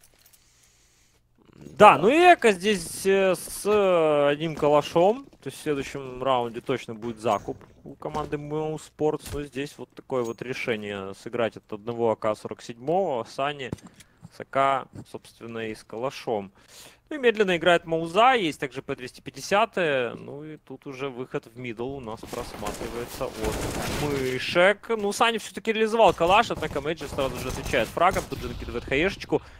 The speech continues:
Speaker 1: Подтягивается вся команда Space Soldiers фокусить мидл. Келикс, э, с коннектора делает фраг по Крис Джей. Стико уже с калаша,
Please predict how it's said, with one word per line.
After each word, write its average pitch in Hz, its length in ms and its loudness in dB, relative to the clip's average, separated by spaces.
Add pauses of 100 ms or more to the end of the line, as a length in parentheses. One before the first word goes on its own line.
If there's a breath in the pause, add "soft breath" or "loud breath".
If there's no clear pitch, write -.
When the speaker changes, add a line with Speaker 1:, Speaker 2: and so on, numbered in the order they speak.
(120)
Speaker 1:
Подтягивается 143 640 4
вся - 160 0
команда 143 320 0
Space 147 300 -2
Soldiers 139 420 0
фокусить 170 520 -2
мидл. 233 340 2
Келикс, - 720 0
э, 147 260 2
с - 80 -8
коннектора 160 440 0
делает 135 200 2
фраг 143 160 2
по 165 140 2
Крис 190 220 -8
Джей. 226 220 8
Стико 202 560 8 (440)
уже 131 340 2
с - 340 -12
калаша, 147 600 6